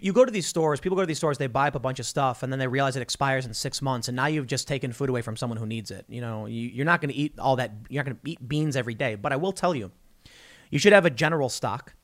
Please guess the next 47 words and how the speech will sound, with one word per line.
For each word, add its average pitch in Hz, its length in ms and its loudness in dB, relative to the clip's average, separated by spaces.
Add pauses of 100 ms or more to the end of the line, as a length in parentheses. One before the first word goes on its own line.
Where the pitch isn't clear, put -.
(460)
You 147 80 0
should 143 140 4
have 139 140 4
some 131 140 -2
emergency 139 480 0
food, 233 240 0 (120)
not 269 80 0
a 151 60 0
lot. - 320 -4 (200)
You 147 60 -2
should 165 140 4
have 156 100 4
some 151 100 -2
emergency 131 440 -2
water, 123 340 0 (260)
not 220 140 0
a 147 60 4
lot. 123 360 2
You 139 60 -12
should 123 120 -4
have 143 60 -2
a 160 40 -4
first 196 260 -2
aid 240 160 -6
kit, - 180 -10 (300)
'cause 160 140 0
you 208 40 6
never 208 200 4
know 185 120 4
if 175 100 0
it 160 40 -2
might 139 260 -2
rain 135 220 0
or 110 100 -2
flood, 135 400 4
and 123 80 -4
you'll 123 80 -2
need 113 200 -4
food 104 160 -6
and 104 100 -6
water. 120 320 -2 (800)
But 143 100 -4
considering 233 360 6
what 220 100 4
we've 202 100 2
been 151 140 0
seeing, 113 480 -2